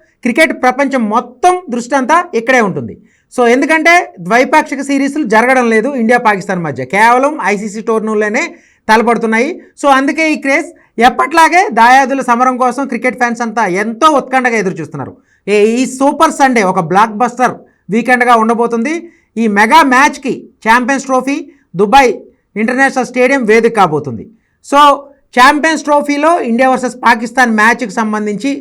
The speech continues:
మనం ఎవరు ఫేవరెట్స్, మన టీం బలాలేంటి, బలహీనతలేంటి, పాకిస్తాన్కి ఎంతవరకు ఛాన్స్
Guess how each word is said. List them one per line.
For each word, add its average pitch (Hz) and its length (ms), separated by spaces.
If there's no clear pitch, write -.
మనం 254 180
ఎవరు 320 180
ఫేవరెట్స్, 247 460
మన 220 100
టీం 262 140
బలాలేంటి, 220 500
బలహీనతలేంటి, 185 640
పాకిస్తాన్కి 262 680
ఎంతవరకు 220 400
ఛాన్స్ 190 240